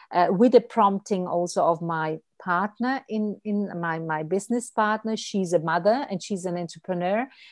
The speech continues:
And she came up to me and she said to me, "Martina, mm, you are, you just, you know, you embody education, and I have children and I'm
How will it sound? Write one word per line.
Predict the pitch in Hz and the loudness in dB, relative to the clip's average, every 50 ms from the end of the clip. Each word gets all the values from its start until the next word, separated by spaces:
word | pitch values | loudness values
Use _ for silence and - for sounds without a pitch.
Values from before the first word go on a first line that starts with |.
| - - | -8 -4
And | 190 185 | -4 -2
she | - - - 311 | -2 0 0 0
came | 285 - - 262 226 202 196 | 0 2 0 0 2 2 2
up | 185 185 - _ - | 2 0 -2 _ -8
to | - 202 | -4 -2
me | 190 180 175 170 175 180 | -2 -2 -2 -2 -2 -4
and | 175 175 - | -4 -6 -8
she | - - 226 | -6 -6 -6
said | 214 - - 196 190 - | -6 0 0 0 0 0
to | - 202 | -4 -6
me, | 180 170 170 | -6 -4 -4
"Martina, | 170 170 170 - _ - - 226 208 185 160 170 - _ _ _ _ _ - - _ _ _ _ _ - | -6 -6 -8 -10 _ -8 -4 -4 -2 -2 -4 -8 -10 _ _ _ _ _ -20 -20 _ _ _ _ _ -4
mm, | 202 196 196 196 190 185 180 - _ _ _ _ _ _ _ _ - | -2 -2 0 0 -2 -4 -6 -10 _ _ _ _ _ _ _ _ 2
you | 214 208 220 233 | 4 6 8 8
are, | 233 233 226 208 185 180 175 - - _ 214 202 208 - | 10 10 10 8 6 4 2 -2 -4 _ -2 -2 -2 -4
you | - 220 202 202 208 | -4 0 2 2 2
just, | 175 156 - 233 233 233 - - - - - _ _ _ _ _ | 2 4 4 4 4 4 -2 -8 -12 -12 -12 _ _ _ _ _
you | 214 208 208 | 0 0 2
know, | 196 185 180 | 2 2 2
you | 180 180 185 208 214 214 - - | 2 4 6 6 6 6 6 4
embody | 214 196 180 170 156 175 202 214 226 190 208 208 - | 2 2 2 2 6 8 8 8 8 8 6 4 4
education, | 185 160 175 170 - - 226 247 254 240 - - - 190 165 165 170 175 - _ _ - - _ _ - | 4 2 0 -4 0 4 4 6 6 4 0 0 0 0 0 0 -6 -10 -12 _ _ -20 -20 _ _ -2
and | 190 190 196 190 190 190 180 - | 0 0 0 0 0 -2 -4 0
I | - 190 196 | 2 2 2
have | 208 214 214 208 - | 4 2 0 -2 -4
children | _ - - 262 262 269 226 208 220 190 175 170 170 170 | _ 4 8 8 8 8 8 6 4 4 4 4 0 -4
and | - - 185 202 196 196 185 - - _ | -6 -2 -2 0 0 0 -2 -4 -4 _
I'm | 196 196 190 190 196 214 214 208 202 | 4 4 6 6 4 4 2 0 -2